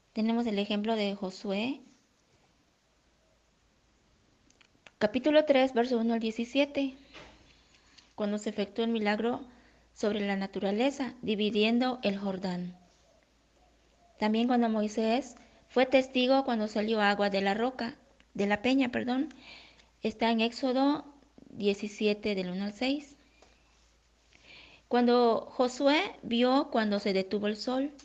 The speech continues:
Josué diez, del doce al trece. Cuando Elías oró para que descendiera fuego del cielo, Primera de Reyes dieciocho treinta y siete. Cuando Eliseo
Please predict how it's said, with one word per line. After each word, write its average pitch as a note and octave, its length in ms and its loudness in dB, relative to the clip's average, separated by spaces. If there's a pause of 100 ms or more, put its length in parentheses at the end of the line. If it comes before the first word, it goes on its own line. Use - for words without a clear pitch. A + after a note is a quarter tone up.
(360)
Josué G3+ 400 -6
diez, A3+ 500 -2
del G3 200 -8
doce F#3+ 260 -8
al G3 80 -10
trece. C4 400 -4 (1080)
Cuando A#3 240 6
Elías C4 400 4
oró A#3 380 4
para A3 240 2
que G#3 80 0
descendiera G#3 600 0
fuego F#3+ 320 -2
del G#3 180 -4
cielo, B3+ 500 0 (400)
Primera G#3 380 0
de G#3 100 -2
Reyes G#3+ 360 -2
dieciocho F#3+ 480 -6
treinta F#3+ 300 -6
y G#3 60 -4
siete. A#3+ 400 -10 (1600)
Cuando C4 220 6
Eliseo D4 680 2